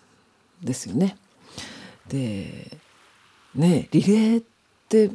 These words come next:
皆さんやったことありますよね。<laughs> あの、小学校とかでは、まあ、中学校とか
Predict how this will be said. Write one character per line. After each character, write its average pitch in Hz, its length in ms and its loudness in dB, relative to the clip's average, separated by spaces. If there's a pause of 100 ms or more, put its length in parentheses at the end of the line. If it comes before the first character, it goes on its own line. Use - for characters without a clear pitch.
(300)
皆 180 200 4
さ 175 160 2
ん 139 180 -2
や 156 120 -2
っ 151 60 -8 (220)
た 180 100 0
こ 180 140 -4
と - 220 -2
あ - 60 4
り - 100 0
ま 175 120 0
す - 260 2
よ 170 60 6
ね。 180 240 4 (240)
<laughs> 240 200 -4
あ 156 140 2
の、 127 440 2
小 160 220 0
学 165 200 -2
校 120 360 -2 (160)
と 113 100 -4
か 117 220 -4
で 101 300 -2
は、 82 340 -8 (880)
ま 123 120 -2
あ、 123 40 -2
中 127 180 -2
学 123 160 2
校 117 160 -4
と 110 120 -4
か 98 200 -4